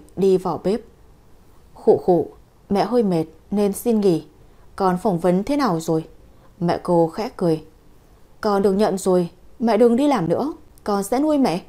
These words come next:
Cô ôm lấy mẹ mình, nũng nịu. "Hay, mẹ không sao đâu, chỉ bị cảm nhẹ thôi." Bà khẽ cười nói. Bà biết rõ ý con gái mình, nhưng bà không muốn cô phải mệt mỏi thêm. "Mẹ!"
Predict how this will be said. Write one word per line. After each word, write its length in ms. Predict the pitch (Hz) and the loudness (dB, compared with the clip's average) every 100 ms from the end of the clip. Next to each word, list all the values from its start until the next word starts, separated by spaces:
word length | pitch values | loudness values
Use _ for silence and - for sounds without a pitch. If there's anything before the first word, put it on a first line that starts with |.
| - - - - - | -20 -20 -20 -20 -10
Cô 260 | - 175 170 | 0 2 4
ôm 180 | 202 180 | 2 2
lấy 160 | 170 202 | 0 0
mẹ 200 | 269 185 | 0 0
mình, 340 | 180 180 165 - | 0 0 -2 -4
nũng 280 | 180 175 254 | 0 0 2
nịu. 240 | 262 175 - - - - - - - - - | 2 0 -2 -14 -20 -20 -20 -20 -20 -20 -20
"Hay, 440 | - - 175 170 - - - - | -16 -4 -2 -2 -4 -20 -20 -2
mẹ 160 | 226 | 0
không 200 | 202 254 | 2 0
sao 240 | 226 - 196 | 0 -4 -2
đâu, 280 | 180 175 160 - - - | 0 0 -4 -16 -20 -18
chỉ 180 | - | -2
bị 220 | 202 208 208 | 4 6 6
cảm 200 | 214 185 | 2 -2
nhẹ 220 | 190 180 - | -4 -4 -4
thôi." 280 | 190 185 - - - - - - | -2 -2 -4 -20 -20 -20 -20 -4
Bà 180 | 190 | -2
khẽ 280 | 170 - - 262 | -2 -4 -6 0
cười 160 | 220 | 0
nói. 340 | 156 156 165 294 - - - - - - | 0 -4 -6 -8 -10 -20 -20 -20 -20 -8
Bà 180 | 185 180 | -2 2
biết 220 | 175 226 233 | 4 2 0
rõ 200 | - 190 | -4 -2
ý 300 | - 196 185 | -2 0 -2
con 220 | 214 226 | -2 -2
gái 220 | 175 180 | -2 -2
mình, 280 | 247 220 180 160 - - | 0 2 0 -4 -16 -12
nhưng 240 | - 175 170 | -2 0 2
bà 220 | 170 156 | 0 -2
không 260 | - 175 165 | -2 -2 0
muốn 180 | 170 220 | -2 -2
cô 280 | 190 185 180 - - - | -2 0 -2 -4 -20 -6
phải 260 | 220 185 | -2 0
mệt 220 | 175 190 185 | 0 -2 -2
mỏi 260 | 196 156 143 | -2 -4 -4
thêm. 200 | 165 160 - - - - - - - - - | -4 -4 -10 -20 -20 -20 -20 -20 -20 -12 -2
"Mẹ!" 260 | 196 185 | 0 0